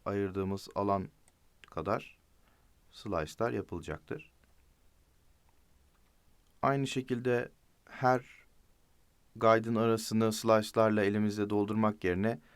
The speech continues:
Slices from Guides seçeneği de işaretleyebiliriz. Yalnız burada guide'ları nereye koyduğumuza özellikle dikkat etmemiz gerekir. Çünkü inceleyecek olursak biz buna bastığımız anda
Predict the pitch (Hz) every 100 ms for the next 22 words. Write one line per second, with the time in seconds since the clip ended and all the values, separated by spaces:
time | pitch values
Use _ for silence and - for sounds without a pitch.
0 | _ - - 120 117 113 107 - 107 104
1 | 104 104 101 - - - 101 104 101 98
2 | 95 - 98 98 - 104 107 95 110 -
3 | _ _ _ _ - 117 117 123 120 113
4 | 110 113 - 117 117 117 110 110 101 104
5 | 101 98 98 - 101 104 101 104 104 -
6 | 104 85 90 80 76 85 82 135 131 -
7 | - 110 110 107 - _ _ _ _ _
8 | _ _ _ _ - 117 107 101 98 101
9 | 104 104 - 98 - - _ - 104 107
10 | 104 101 101 98 - 104 92 87 85 104
11 | -